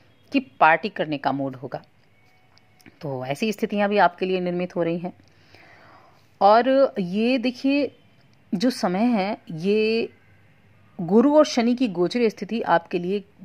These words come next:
धार्मिक और कार्मिक दोनों स्थितियां बना रही है। व्यापारिक जीवन में भी अच्छे फल देगी और धार्मिक कामों में भी आपको लगाएगी।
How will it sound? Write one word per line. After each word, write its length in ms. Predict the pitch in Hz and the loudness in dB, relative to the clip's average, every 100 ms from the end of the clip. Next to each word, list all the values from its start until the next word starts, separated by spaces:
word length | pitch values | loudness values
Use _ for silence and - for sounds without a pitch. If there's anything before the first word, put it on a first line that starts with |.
| - - | -18 -10
धार्मिक 460 | 156 180 220 240 | 0 0 0 -2
और 140 | 226 - | -4 0
कार्मिक 420 | 180 156 143 - | 2 2 0 -6
दोनों 360 | 143 143 185 190 | -8 -2 0 0
स्थितियां 360 | 175 160 156 143 | -4 -6 -2 -2
बना 180 | 143 | -2
रही 140 | 143 147 | -4 -8
है। 160 | 151 - _ _ _ _ _ - | -10 -16 _ _ _ _ _ -6
व्यापारिक 340 | 170 156 160 175 | -2 2 2 2
जीवन 260 | 190 185 | -4 -4
में 140 | 185 185 | -4 -4
भी 60 | |
अच्छे 220 | 190 - 196 | -6 -6 -4
फल 200 | 185 185 | -4 -4
देगी 240 | 185 214 - _ _ _ _ _ _ 160 | -6 -8 -16 _ _ _ _ _ _ 4
और 260 | 170 - _ _ _ - | 4 2 _ _ _ -8
धार्मिक 560 | 151 165 180 190 - - _ - | -6 0 0 0 -6 -20 _ -4
कामों 240 | 156 151 139 | -2 0 -2
में 140 | 143 | -4
भी 80 | 147 | -4
आपको 240 | 143 - | -6 -8
लगाएगी। 420 | 151 156 147 - | -10 -8 -10 -12